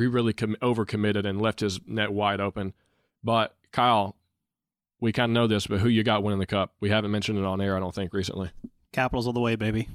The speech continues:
Speaker 1: All right, the, the interesting point is Daniel. I don't know his opinion yet.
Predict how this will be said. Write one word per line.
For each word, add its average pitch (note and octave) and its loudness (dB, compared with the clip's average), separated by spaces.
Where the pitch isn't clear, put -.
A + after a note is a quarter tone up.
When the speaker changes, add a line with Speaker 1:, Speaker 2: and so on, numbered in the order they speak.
Speaker 1:
All G2 0
right, F2+ -2
the, F#2+ -2
the A2 -2
interesting A#2 0
point G#2+ -2
is F#2+ 0
Daniel. G#2+ 0
I G2 0
don't G2 -4
know G2+ 0
his G2+ 0
opinion F#2+ -4
yet. F#2 -4